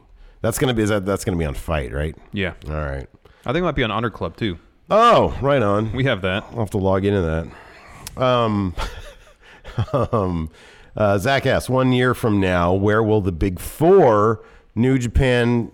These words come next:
Speaker 1: uh, factions be ranked?" Who's gonna be top faction a year from now? Is that what he's asking?
Speaker 2: Yeah. Who's top faction now?
Speaker 1: Dude, the factions are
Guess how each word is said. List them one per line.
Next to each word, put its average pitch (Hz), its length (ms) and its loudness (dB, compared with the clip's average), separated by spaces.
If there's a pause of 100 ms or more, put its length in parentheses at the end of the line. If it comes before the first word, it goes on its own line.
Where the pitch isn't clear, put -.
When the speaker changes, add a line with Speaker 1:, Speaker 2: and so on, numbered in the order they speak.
Speaker 1:
uh, 110 240 2
factions 135 760 -2
be 92 240 0
ranked?" 104 760 -2 (1700)
Who's 135 100 0
gonna 202 140 2
be 180 100 2
top 147 300 0
faction 135 320 0
a 123 40 2
year 117 160 2
from 151 140 0
now? 139 140 2
Is 123 80 2
that 117 80 2
what 110 80 -2
he's 107 100 -2
asking? 127 400 -2
Speaker 2:
Yeah. 95 240 -4 (1300)
Who's 143 140 -12
top 135 200 -10
faction 135 400 -8
now? 98 400 -10
Speaker 1:
Dude, 151 300 -4
the 120 40 -8
factions 180 440 -4
are 85 260 -2